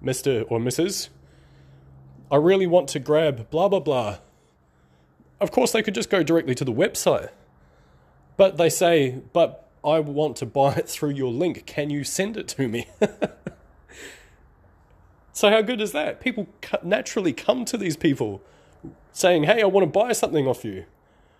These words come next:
And they ask for their link. How incredible is that? How much better would that feel than chasing and being desperate and needing to make a sale? And I know it's so hard. I'm not saying that this idea and this concept is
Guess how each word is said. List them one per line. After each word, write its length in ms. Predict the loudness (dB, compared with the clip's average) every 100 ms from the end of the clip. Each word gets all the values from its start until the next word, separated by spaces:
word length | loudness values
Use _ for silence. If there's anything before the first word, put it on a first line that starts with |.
| _
And 120 | -4
they 160 | -2 0
ask 300 | 2 2 0
for 60 | -2
their 140 | 0
link. 460 | 2 0 0 -6 -18 _ _ _ _ _ _ _ _ _ _ _ _ 2
How 120 | 2
incredible 420 | 6 4 6 4
is 100 | 4
that? 280 | 2 -2 -2 -8 _ _ _ _ _
How 80 | -2
much 160 | -2 -2
better 180 | 0 0
would 160 | 0
that 160 | -2 -4
feel 460 | -2 -2 0 -4 -12 _ -12
than 140 | -8
chasing 600 | -8 -6 -4 -4 -4 -6
and 220 | -8 -8
being 280 | -2 0 0
desperate 440 | -2 -6 -6 -6 -6
and 280 | -6 -2
needing 340 | 0 0 0 -2
to 100 | -2
make 200 | -4 -6
a 60 |
sale? 440 | -6 0 0 -2 -8 -20 _ _ _ _ _ _ _ _ -20 _ _ _
And 100 | 2
I 40 | 4
know 200 | 6 4
it's 140 | 2
so 340 | -4 -2 0 0
hard. 300 | 0 0 0
I'm 100 | -2
not 160 | -4
saying 340 | -2 0 0 0
that 300 | -2 -4 -8
this 160 | -12 -14 _ _ -4
idea 480 | -2 -2 0 0 0
and 80 |
this 120 | -2 -4
concept 480 | -2 -2 -2 -4
is 140 | -6